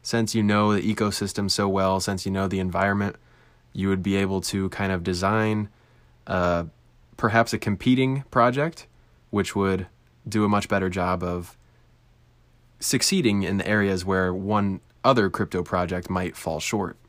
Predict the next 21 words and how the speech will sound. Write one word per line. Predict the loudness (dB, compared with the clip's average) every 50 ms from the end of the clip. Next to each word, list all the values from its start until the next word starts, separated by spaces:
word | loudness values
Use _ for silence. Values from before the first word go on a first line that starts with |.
| _ _ -12
And | -10 -8
so | -4 -2 -2 -2 -2 -4 -6 -10 -16 -20 -20 -20 -20 _ _ 2
that's | 4 4 4 2
what | 2 2 2 4
my | 4 4 6 6 6
guess | 6 4 4 4 2 0 -2
is | 0 0 -2 -2
for | -2 -2 -2 -2
Vitalik | 0 -2 -2 -2 0 0 0 0 -2
Buterin | -2 -2 0 0 0 0 0 0 -2 -4 -8 _ -20 _ _ _ -12 -8
deciding | -4 -2 0 2 2 2 2 0 -2
to | -2 -2 0 0 0 0
learn | 0 2 2 2 2 4 4 2
up | 0 0 -2 -6 -4 -4
on | -2 -2 -2 -2 0
Bitcoin | -2 -2 -2 -2 0 0 0 0 -2 -4 -6 _ _ _ -12 -8
and | -6 -4
then | -4 -2 -4 -4 -6 -8 -12 _ _ _ -20 _ _ _
go | 2 4 6 6 6 4 2 0 -2 -6 -12 _ _ _ _ -6
branch | -2 2 2 2 2 2 4
off | 4 4 4 4 2 -2 -8 -16